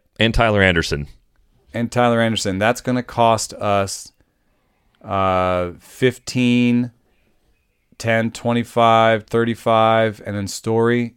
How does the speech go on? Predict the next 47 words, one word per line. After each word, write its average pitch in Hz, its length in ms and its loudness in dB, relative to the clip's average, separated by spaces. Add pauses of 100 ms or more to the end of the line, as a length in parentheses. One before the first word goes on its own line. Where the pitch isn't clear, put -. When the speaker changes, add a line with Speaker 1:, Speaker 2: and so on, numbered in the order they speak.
Speaker 2:
That's 107 180 -6
gonna 120 140 -6
cost 117 240 -4
us 95 60 -8
sixty - 320 -8
million 107 280 -4
dollars, 98 320 -2
dude. 73 300 -14 (840)
Speaker 1:
We 82 140 -2
just 80 160 -2
spent 85 280 0
the 85 60 -6
money 87 260 2
that 85 120 -2
they 92 100 0
were 87 140 0
spending 95 380 -2
last 113 280 -4
year. 64 200 -6 (600)
Speaker 2:
Really? 123 380 -6 (1200)
Speaker 1:
Sixty - 360 -2
million 113 340 4
plus - 220 0
the 107 100 -10
raises 104 320 2
that 95 100 0
are 95 100 2
on 92 100 0
the 85 80 -8
sheet - 260 -8
right 104 160 0
now. 110 160 0
Yeah, 180 240 -4
it's - 120 -10
about, 123 260 0
it's - 120 -12
about 123 200 0
the - 80 -8
same. 98 260 0 (720)
They 165 140 4
run 220 180 2
top 113 240 -2
five 87 220 0
payrolls 82 460 0
and 85 60 -6
they're 78 100 -2
competitive. 71 640 -6